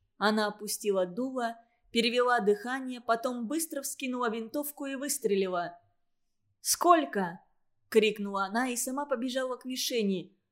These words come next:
В чёрном яблочке одна к другой три рваные точки. "Сорок восемь из пятидесяти возможных", — заявила она — и медленно пошла обратно,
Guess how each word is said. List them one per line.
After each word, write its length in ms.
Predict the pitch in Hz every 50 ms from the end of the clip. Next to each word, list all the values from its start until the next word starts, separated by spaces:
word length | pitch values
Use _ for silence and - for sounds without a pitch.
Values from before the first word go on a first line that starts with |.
| _ _
В 120 | _ - -
чёрном 500 | - - 226 226 226 214 214 208 202 202
яблочке 680 | 202 202 233 269 233 220 190 180 - - - - 202 202
одна 360 | 196 185 214 254 277 277 247
к 20 |
другой 540 | 214 233 247 240 220 247 240 240 226 214 _ _ _ _ _
три 260 | - 247 277 311 330
рваные 520 | 294 240 226 247 247 247 240 240 240 240
точки. 760 | - _ - 202 185 190 - - - - 202 180 165 156 - _ _ _ _ _ _ _ _ _ _ _ _ _ _ _ _ _ _ _
"Сорок 500 | _ - - - 240 254 269 285 277 277 285
восемь 500 | 269 285 302 320 320 - 320 294 294 294
из 200 | - 285 277 -
пятидесяти 640 | - 294 285 285 320 302 277 294 277 - - 294 277
возможных", — 640 | 269 269 262 262 277 277 285 269 233 190 180 151 - - _ _ _ _ _ _ _ _ _ _ _ -
заявила 720 | 202 180 175 208 202 196 202 190 196 196 185 185 180 180
она — 440 | 180 180 202 233 269 294 269 - _ _ _ _ _ _
и 100 | 220 214
медленно 480 | 208 233 285 330 262 277 294 269 269 262
пошла 460 | - 254 247 - - 240 240 240 233
обратно, 600 | 208 214 226 220 202 185 - - 190 190 175 -